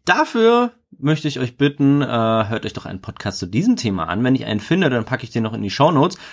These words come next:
Oder aber nehmt euch einfach ein Physikbuch, weil hier ist es ja ein Ressourcen-Podcast und kein Physik-Podcast. By the way, ich kann euch gerne den Podcast von Methodisch Inkorrekt empfehlen. Äh, ich finde, die haben sehr viele physikalische Effekte sehr gut beschrieben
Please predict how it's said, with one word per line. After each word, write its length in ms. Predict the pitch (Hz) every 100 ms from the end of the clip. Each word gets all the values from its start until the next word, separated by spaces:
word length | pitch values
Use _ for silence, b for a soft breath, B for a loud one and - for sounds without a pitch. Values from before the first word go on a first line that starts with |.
| B B -
Oder 300 | 220 285 220
aber 280 | 160 170 165
nehmt 180 | 156
euch 140 | 143 131
einfach 160 | 127
ein 40 | 120
Physikbuch, 500 | 110 135 - 127 -
weil 180 | 95 98
hier 220 | 110 98
ist 80 | 101
es 120 | 98
ja 100 | 85
ein 240 | 87 92 b b b
Ressourcen-Podcast 960 | - 98 202 269 160 165 160 147 147 -
und 140 | 107
kein 360 | 98 82 90 98 _
Physik-Podcast. 880 | - 220 180 - 80 - - - - _ -
By 160 | 135 170
the 100 | 151
way, 180 | 151
ich 180 | 139 131
kann 200 | - 131
euch 180 | 120 120
gerne 320 | 113 117 120
den 220 | 113 110
Podcast 500 | 104 113 - 107 -
von 180 | - 101
Methodisch 380 | 95 - 95 98
Inkorrekt 640 | 226 262 135 98 - - B B B B
empfehlen. 720 | 107 101 - 90 107 196 220
Äh, 400 | 135 139 139 -
ich 140 | 139
finde, 200 | 170 147
die 220 | 143 147
haben 400 | 135 131 135 -
sehr 200 | 101 120
viele 380 | 165 - 160 147
physikalische 680 | 143 123 117 - 110 120 110
Effekte 360 | 98 117 - 104
sehr 300 | 95 117 175
gut 180 | 165 165
beschrieben 500 | - - 120 127